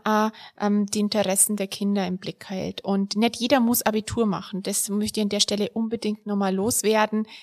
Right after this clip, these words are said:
Ähm, denn unser Land braucht neben Akademikern dringend auch Handwerker. Also ihr seid gefragt, gerade wenn ihr Handwerk lernen möchtet.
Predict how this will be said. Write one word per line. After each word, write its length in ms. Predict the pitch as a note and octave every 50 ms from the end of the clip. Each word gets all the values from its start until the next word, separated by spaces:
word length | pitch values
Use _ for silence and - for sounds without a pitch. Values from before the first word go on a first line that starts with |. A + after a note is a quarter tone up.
| - - C4+ - _
Ähm, 600 | - G#3 G#3+ A3 A3 G#3+ G#3+ G#3+ G#3+ A3 G#3 G#3+
denn 400 | A3 G#3 G#3 G#3 G#3 G#3+ G#3 - -
unser 260 | - A3 A3 G#3 G#3
Land 420 | G3+ G3+ G3 F#3+ G3+ A#3 B3+ - -
braucht 400 | - A3 G#3+ G#3+ G#3 - - -
neben 460 | G#3 G3+ G3 G3 G#3 A3+ - A#3+ G#3+
Akademikern 960 | - A3+ G#3+ - A3 G#3 - G3 F#3+ G#3 A3 A3+ A3 - A#3 G#3+ A3 G3+ -
dringend 640 | - A#3 B3+ C#4 D#4+ E4 D4+ D4 D4 D4 D4 - -
auch 300 | - B3 B3+ B3 - -
Handwerker. 720 | - C4+ C4 C4+ - - - E2 - - _ - - - - - - -
Also 220 | - A3 G#3+ - A#3 -
ihr 180 | A#3+ C#4+ D#4
seid 340 | D4 - A3 G3+ G3 - -
gefragt, 560 | G#3 G3+ - - G#3+ G#3 G#3+ A#3 C4 - -
gerade 380 | - A3 G#3+ G3+ G#3+ A#3+ A#3+ A3
wenn 120 | G#3+ A3
ihr 220 | A#3 A3+ G#3 G#3+ G#3
Handwerk 480 | A3 G3 G#3+ G#3 - F3+ F3+ - -
lernen 240 | - - F#3 F3+ F#3
möchtet. 400 | F#3+ F#3+ - _ - - - -